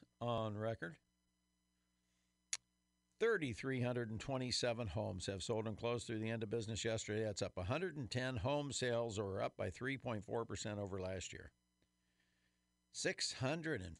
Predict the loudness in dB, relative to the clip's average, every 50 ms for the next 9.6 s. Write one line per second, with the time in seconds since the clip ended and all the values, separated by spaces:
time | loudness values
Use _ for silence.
0 | _ -2 -2 -2 -2 -2 -6 -4 -2 0 0 0 0 -2 -4 -4 -2 -2 0 0
1 | -2 -2 0 2 2 2 2 0 0 0 2 2 2 2 0 0 -2 -2 -2 -6
2 | -12 -14 -16 _ _ _ _ _ _ _ _ _ _ _ _ _ _ _ _ _
3 | _ _ _ -2 0 2 2 2 2 2 2 2 2 2 4 2 2 2 0 0
4 | 2 2 2 0 0 0 2 2 4 4 2 2 0 0 0 0 2 2 2 0
5 | 0 0 0 0 0 0 -2 -2 -6 -10 _ _ _ _ -6 -2 0 0 2 2
6 | 2 2 2 0 -2 -2 0 2 4 4 4 4 4 2 2 0 0 -2 0 2
7 | 2 2 2 0 0 2 2 4 4 4 4 2 0 0 0 2 2 2 0 0
8 | 0 -2 0 2 2 2 0 0 0 0 0 0 0 2 0 0 0 0 0 0
9 | 0 0 0 0 -2 0 0 2 2 2 2 0